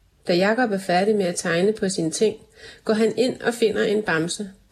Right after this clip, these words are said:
Han kommer sin t-shirt og kasket på bamsen. Han giver den til mor.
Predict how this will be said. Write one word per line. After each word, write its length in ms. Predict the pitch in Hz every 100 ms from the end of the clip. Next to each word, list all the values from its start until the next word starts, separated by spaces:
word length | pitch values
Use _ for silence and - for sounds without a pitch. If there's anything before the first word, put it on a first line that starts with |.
| - - -
Han 160 | 202
kommer 280 | 196 202 185
sin 220 | 180 180
t-shirt 720 | 170 - 247 269 254 214 220
og 80 | 190
kasket 380 | - 175 202 214 -
på 80 | 147
bamsen. 600 | 156 175 220 - 262 262 - - -
Han 160 | - 180
giver 240 | 233 226
den 140 | 254
til 160 | 254 196
mor. 420 | 165 160 185 208